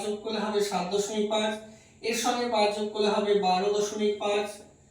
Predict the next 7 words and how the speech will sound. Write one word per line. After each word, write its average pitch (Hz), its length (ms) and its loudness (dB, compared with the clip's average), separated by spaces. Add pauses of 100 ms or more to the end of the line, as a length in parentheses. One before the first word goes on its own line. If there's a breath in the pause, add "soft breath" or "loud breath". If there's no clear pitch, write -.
(400 soft breath)
তারপরে 214 420 2
হবে, 220 160 2 (600)
আহ, 180 180 2 (100)
সতেরো 220 420 -2
দশমিক 180 420 -2
পাঁচ, - 220 -4 (340)
এইভাবে। 143 320 -4